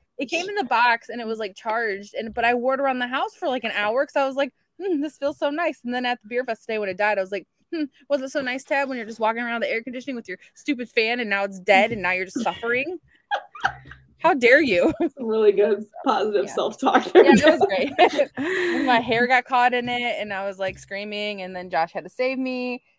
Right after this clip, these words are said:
Speaker 1: And it lights up, too. Like, it, like, lights up. So, like,
Speaker 2: Very
Speaker 1: if you're
Speaker 2: cool.
Speaker 1: out at night,
Speaker 3: That was
Speaker 1: you're
Speaker 3: the
Speaker 1: gonna be able
Speaker 3: selling
Speaker 1: to
Speaker 3: point
Speaker 1: find
Speaker 3: for
Speaker 1: me.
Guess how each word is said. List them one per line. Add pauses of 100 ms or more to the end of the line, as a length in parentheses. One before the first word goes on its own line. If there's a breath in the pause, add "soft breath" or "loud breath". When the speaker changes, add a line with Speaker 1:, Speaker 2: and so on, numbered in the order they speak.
(160)
Speaker 1:
And
it
lights
up,
too.
Like,
it,
like, (160)
lights
up.
So,
like,
Speaker 2:
Very
Speaker 1:
if
you're
Speaker 2:
cool.
Speaker 1:
out
at
night,
Speaker 3:
That
was
Speaker 1:
you're
Speaker 3:
the
Speaker 1:
gonna
be
able
Speaker 3:
selling
Speaker 1:
to
Speaker 3:
point
Speaker 1:
find
Speaker 3:
for
Speaker 1:
me.